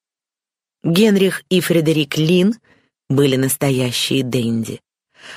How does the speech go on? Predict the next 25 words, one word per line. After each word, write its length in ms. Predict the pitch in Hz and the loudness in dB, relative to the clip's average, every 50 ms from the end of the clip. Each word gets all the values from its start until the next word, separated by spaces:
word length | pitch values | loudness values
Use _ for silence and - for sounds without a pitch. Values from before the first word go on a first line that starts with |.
| - _ | -18 _
Полковник 600 | - 135 139 131 - 143 139 127 135 127 117 110 | -2 0 0 0 0 0 0 0 0 0 -2 0
Дент 460 | 98 131 123 123 139 143 143 - - - _ - | 0 0 0 0 0 -2 -6 -10 -16 -16 _ -4
выглядел 600 | 127 120 117 135 113 117 120 110 120 123 120 - | -2 0 2 2 2 2 0 0 0 -2 -2 -4
истинным 600 | - 127 120 110 - - 113 120 120 117 123 120 | -4 -4 -2 -2 -2 -2 -2 0 0 0 0 -2
воином. 520 | 113 120 147 156 139 113 107 107 104 - - _ _ _ _ _ _ - - - - - - | -2 -2 -2 -2 -2 -4 -6 -8 -12 -14 -18 _ _ _ _ _ _ -20 -16 -14 -14 -10 -4
Мистер 460 | - 143 139 127 - - - - - - | 0 0 0 0 0 -2 -2 -4 -2 0
Эштон, 500 | - 160 196 202 - - - 123 117 113 - | 0 0 2 2 0 -2 -2 -4 -4 -4 -2
уездный 460 | - 143 131 117 131 127 107 127 131 123 | -2 -2 0 0 0 -2 -2 -2 -2 -2
судья 400 | - - 135 120 123 127 120 113 | -2 -2 -2 0 0 0 0 0
города 400 | - 123 120 117 113 107 117 117 | 0 0 0 0 0 0 0 0
Милкота, 720 | 120 120 131 156 190 226 226 - - 127 - - 120 117 - - - - - - - - | 0 0 0 0 0 0 -2 -2 -6 -6 -6 -8 -12 -14 -14 -18 -18 -16 -16 -16 -10 -4
имел 300 | - 160 151 143 139 139 | 0 2 2 4 4 2
безукоризненный 1000 | 135 127 143 143 131 143 139 139 135 131 131 127 113 104 120 117 113 117 113 113 | 2 2 0 2 2 0 0 0 0 2 2 0 0 0 0 2 2 2 0 0
вид 180 | 107 117 139 135 | 0 0 -2 -2
джентльмена. 960 | 123 110 - 123 117 110 107 104 - - 113 110 113 113 101 95 87 - - - _ _ _ _ _ _ _ _ _ _ - | -4 -4 -2 -2 -2 -2 -2 -4 -6 -6 -6 -4 -4 -6 -6 -8 -10 -14 -16 -20 _ _ _ _ _ _ _ _ _ _ -2
У 100 | 131 139 | 0 2
него 300 | 139 135 120 107 117 113 | 2 2 2 2 0 0
были 300 | 110 120 123 110 110 110 | 2 0 0 0 0 -2
белые 580 | 104 98 101 139 123 107 110 110 104 107 107 | -2 -2 0 0 0 0 -2 -4 -6 -6 -6
волосы, 680 | 98 101 107 131 175 214 196 156 - - - 113 120 - - - - - - - - - _ _ | -6 -2 0 0 2 2 0 0 -2 -2 -2 -4 -4 -6 -8 -16 -18 -18 -18 -20 -20 -20 _ _
но 160 | 147 147 135 | 0 0 0
тёмные 600 | - - - 151 160 175 170 160 135 127 117 113 | 0 0 2 2 4 4 4 2 2 2 2 2
борода 540 | 117 113 143 139 135 123 117 120 131 151 180 | 2 0 0 0 0 0 0 0 0 0 2
и 120 | 185 175 | 2 0
брови. 540 | 147 117 120 117 101 101 101 95 - - - | 0 0 0 0 0 0 -2 -4 -6 -8 -12